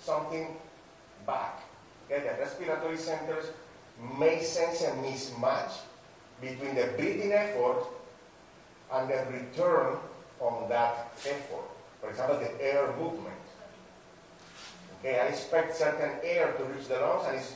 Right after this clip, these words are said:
I'm not getting that amount of air, despite expanding the chest this much. That's the sensation that we say, "I feel I can't, uh, uh, fill my lungs, I'm not catching my air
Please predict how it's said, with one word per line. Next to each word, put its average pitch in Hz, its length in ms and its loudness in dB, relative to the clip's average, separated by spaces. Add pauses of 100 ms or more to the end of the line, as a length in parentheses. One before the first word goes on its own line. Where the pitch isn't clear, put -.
(140)
I'm 110 180 -2
not - 260 0
getting 139 360 0
that 131 300 4
amount 120 280 2
of 120 120 2
air, 120 360 4 (280)
despite 147 760 0 (520)
expanding 143 680 -4
the 123 80 -8
chest - 460 -6 (720)
this 143 260 -4
much. 110 280 2 (1160)
That's - 320 -2 (100)
the 147 100 0
sensation 151 580 -2
that 139 240 2
we 143 80 -4
say, 139 360 -2 (480)
"I - 60 -4
feel 180 180 -4
I 160 100 0 (100)
can't, 165 380 0 (140)
uh, - 220 -6
uh, 110 100 -2 (180)
fill 156 200 -4
my 131 180 2
lungs, 131 360 2
I'm 131 80 0
not - 220 -4
catching 160 420 -2
my 113 120 2
air 123 340 0